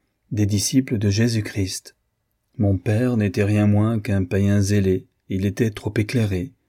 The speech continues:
Mais d'après l'exemple de la cour, il méprisait plus encore la religion chrétienne. Il disait qu'elle n'était qu'à l'usage des pauvres, des malheureux,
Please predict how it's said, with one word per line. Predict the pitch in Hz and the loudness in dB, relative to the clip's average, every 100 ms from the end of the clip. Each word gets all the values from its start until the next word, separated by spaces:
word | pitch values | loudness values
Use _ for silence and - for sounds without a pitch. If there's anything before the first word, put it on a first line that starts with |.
| _ _ _ _ _ - | _ _ _ _ _ -2
Mais | 101 | 0
d'après | 98 - 98 | 0 0 0
l'exemple | 104 104 117 113 | 2 2 0 0
de | 95 | 0
la | 92 90 | 0 -2
cour, | - 117 113 107 _ _ _ | -4 -4 -4 -8 _ _ _
il | 151 101 | -2 2
méprisait | 107 107 - 104 110 104 | 4 2 0 0 2 2
plus | 101 127 113 | 0 -2 0
encore | 110 98 - 117 110 | 2 0 -2 -2 -2
la | 92 87 | 0 0
religion | 92 92 92 | 0 0 -2
chrétienne. | 90 98 87 95 90 101 _ _ _ _ _ _ _ | -2 -4 -2 -2 -2 -4 _ _ _ _ _ _ _
Il | 123 110 | -2 2
disait | 123 123 135 | 4 6 4
qu'elle | 131 104 | 4 2
n'était | 113 110 135 | 2 2 0
qu'à | 123 | 0
l'usage | 110 123 131 117 | -2 0 0 0
des | 98 | 0
pauvres, | 95 110 95 90 95 | -2 0 0 0 -2
des | 90 | 0
malheureux, | 95 104 107 98 - | 0 2 0 0 -2